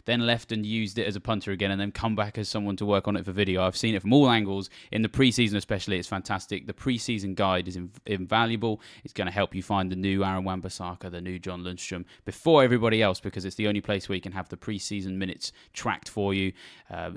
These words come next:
points projections, transfer planners, and drafts from the best fantasy managers as well.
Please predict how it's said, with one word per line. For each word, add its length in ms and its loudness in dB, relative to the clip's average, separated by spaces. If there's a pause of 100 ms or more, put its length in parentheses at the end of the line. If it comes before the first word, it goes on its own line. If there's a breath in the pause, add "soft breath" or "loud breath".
(240 soft breath)
points 280 4
projections, 580 -2
transfer 340 -2
planners, 380 -2
and 180 -6
drafts 300 0
from 80 -4
the 60 -6
best 340 -6
fantasy 340 -6
managers 420 -6
as 120 -10
well. 320 -4